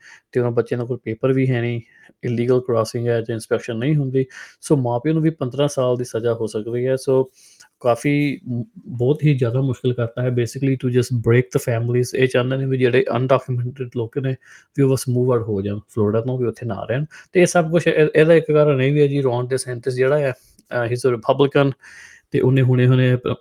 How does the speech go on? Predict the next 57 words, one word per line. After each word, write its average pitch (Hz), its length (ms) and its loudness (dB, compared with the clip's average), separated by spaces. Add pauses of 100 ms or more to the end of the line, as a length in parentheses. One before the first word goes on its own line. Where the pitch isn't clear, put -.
ਆਪਣੀ 123 240 0
ਅਨਾਉਂਸਮੈਂਟ 113 440 -4
ਵੀ 127 120 -6
ਕੀਤੀ 156 380 0
ਹੈ, 131 120 2 (240)
ਅਹ, 117 560 -4
ਵੀ 120 80 -2
ਟਵੈਂਟੀ 120 260 -4
ਟਵੈਂਟੀ 123 240 -2
ਫੋਰ 117 280 -4
ਦੀ 123 80 0
ਜਿਹੜੀ 123 140 2
ਵੋਟਾਂ 113 320 -2
ਹੋਣੀ 120 220 0
ਨੇ 120 80 0
ਉਹਦੇ 120 180 0
ਵਿੱਚ 120 240 -2
ਰਾਸ਼ਟਰਪਤੀ 117 500 -2
ਦੀ 120 100 -2
ਚੋਣਾਂ 117 320 -2
ਵਿੱਚ 120 200 -8
ਖੜਾ 117 180 2
ਵੀ 156 140 4
ਹੋ 139 120 4
ਰਿਹਾ 139 180 4
ਉਹ। 151 180 2 (400)
So 185 100 6
ਇਹ 190 320 6
ਇੱਕ 170 180 -2
ਪ੍ਰੀ 156 240 0
ਪਲੈਨਿੰਗ 156 340 0
ਸੀ 143 220 0
just 131 480 -2
ਕਿ 139 100 -2
ਜਿਹੜੇ 135 180 4
ਰਿਪਬਲਿਕਨ 127 540 -2
ਬੇਸ 113 320 -6
ਨੂੰ 123 200 -4 (280)
ਕਹਿ-, 123 240 -4
ਦੱਸਣ 127 300 -4
ਵਾਸਤੇ 117 240 -4
ਕਿ 117 120 -2
ਬੜਾ 113 240 -2
ਟਫ 117 320 -4
ਆ 117 80 -2
ਮੈਂ, 113 400 -2
you 113 80 0
know, 113 120 0
ਵੀ 110 80 0
ਤੁਸੀਂ 113 220 -4
ਮੈਨੂੰ 113 240 0
ਇਲੈਕਟ 107 280 -4
ਕਰੋ, 110 220 0
ਮੈਂ, 107 260 -2 (400)
you 110 60 -4
know, - 300 -10
ਜਿਹੜਾ 113 340 0